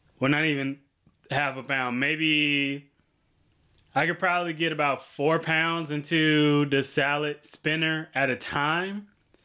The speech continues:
And I have twelve pounds. So that means I have to take four pounds, put it in the water, put it in the bubbler, then wait for it to go through the salad spinner, then put it on the drying table, then start to package and,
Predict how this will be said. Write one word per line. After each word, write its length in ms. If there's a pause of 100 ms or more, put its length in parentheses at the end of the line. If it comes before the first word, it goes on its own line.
(220)
And 140
I 60
have 220
twelve 540
pounds. 580
So 240
that 160
means 200
I 80
have 80
to 80
take 200
four 240
pounds, 380
put 220
it 60
in 100
the 80
water, 460
put 240
it 60
in 100
the 60
bubbler, 520 (400)
then 260
wait 240
for 180
it 40
to 40
go 160
through 180
the 60
salad 420
spinner, 460 (380)
then 360
put 160
it 80
on 120
the 60
drying 380
table, 540 (260)
then 680 (380)
start 320
to 60
package 680
and, 240